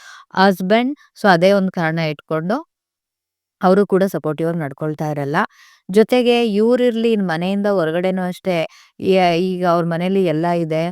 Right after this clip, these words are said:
ಇವ್ಳು ಕೆಲ್ಸಕ್ಕೆ ಹೋಗೋ ಅವಶ್ಯಕತೆ ಏನಿತ್ತು, ಮನೇಲಿ ಸುಮ್ನೆ ಸಮಸ್ಯೆನ ಸೃಷ್ಟಿ ಮಾಡ್ತಾ ಇದ್ದಾಳೆ.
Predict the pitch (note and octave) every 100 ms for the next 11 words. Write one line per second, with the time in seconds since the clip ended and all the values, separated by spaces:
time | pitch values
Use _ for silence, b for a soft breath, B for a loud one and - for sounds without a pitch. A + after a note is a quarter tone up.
0 | b b b F#3 G3 G3 - E3 D3+ F#3
1 | F#3 E3 E3 D3+ E3 F3 F3 F3 E3 E3
2 | F#3 E3 D#3 D#3+ F3 - D#3+ E3 F#3 G3
3 | _ _ _ _ _ - G#3+ A3 G#3 A#3+
4 | G#3 G#3+ - G#3 B3 G3 F3+ G3 F#3+ E3+
5 | D3+